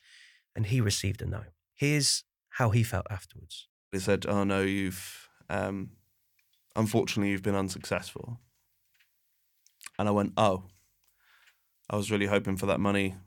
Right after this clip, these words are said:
Speaker 2: to maybe, well, apart from anything, pay my mortgage for the next three <laughs> months or so. So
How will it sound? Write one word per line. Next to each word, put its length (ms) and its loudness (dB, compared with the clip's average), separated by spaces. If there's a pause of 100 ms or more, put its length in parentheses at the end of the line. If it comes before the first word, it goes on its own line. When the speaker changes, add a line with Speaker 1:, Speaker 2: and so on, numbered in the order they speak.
(160)
Speaker 2:
to 80 -10
maybe, 320 0 (240)
well, 440 -4
apart 160 0
from 120 -4
anything, 420 -2 (580)
pay 180 -4
my 100 0
mortgage 440 4
for 140 -2
the 100 2
next 240 6
three 180 2
<laughs> 120 4
months 420 2 (100)
or 100 4
so. 340 6 (720)
So 560 6